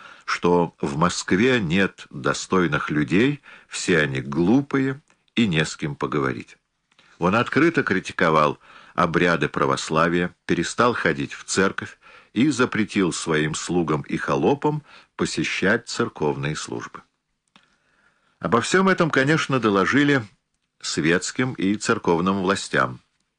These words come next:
Царь Михаил лично сделал Хворостинину выговор и приказал ему отказаться от своей ереси. Это увещевание не произвело на Хворостинина сильного впечатления,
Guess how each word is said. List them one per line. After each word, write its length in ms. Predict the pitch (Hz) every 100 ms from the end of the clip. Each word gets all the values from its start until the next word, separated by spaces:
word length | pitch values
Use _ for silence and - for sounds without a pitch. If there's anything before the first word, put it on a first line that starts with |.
| - - _ -
Царь 260 | 110 139
Михаил 520 | 143 135 113 123 139 110
лично 460 | 98 120 - 123
сделал 440 | 107 80 90 101 107
Хворостинину 840 | - 90 92 - - 95 104 104
выговор 560 | 82 85 85 90 87 - _ _ _
и 100 | 73
приказал 560 | - 80 82 73 87 104
ему 240 | 117 123
отказаться 840 | 123 - 123 98 82 82 - 82
от 120 | 80 -
своей 440 | 73 73 73 76
ереси. 480 | 69 73 69 - - _ _ - - -
Это 440 | - 107 - 113 107
увещевание 920 | 104 95 90 - 85 92 107 104 104 - - _
не 160 | 80 95
произвело 760 | - 101 98 87 95 82 82
на 100 | 85
Хворостинина 880 | 85 - 123 87 - 85 80 80 -
сильного 560 | 78 - 87 80 78 78
впечатления, 800 | - - - - 76 71 71